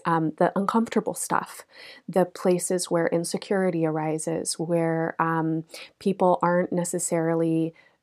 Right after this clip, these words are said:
conscious of, um, the, their actions, you know, or, or, um,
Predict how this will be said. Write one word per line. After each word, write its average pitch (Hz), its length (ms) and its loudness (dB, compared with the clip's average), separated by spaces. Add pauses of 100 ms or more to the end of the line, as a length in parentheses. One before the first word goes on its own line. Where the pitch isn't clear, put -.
conscious - 840 -2
of, 170 560 0
um, 165 500 0 (380)
the, 165 480 4 (500)
their 175 360 0
actions, - 580 -4
you 170 80 0
know, 170 180 0
or, 170 300 0
or, 165 400 2 (380)
um, 165 560 2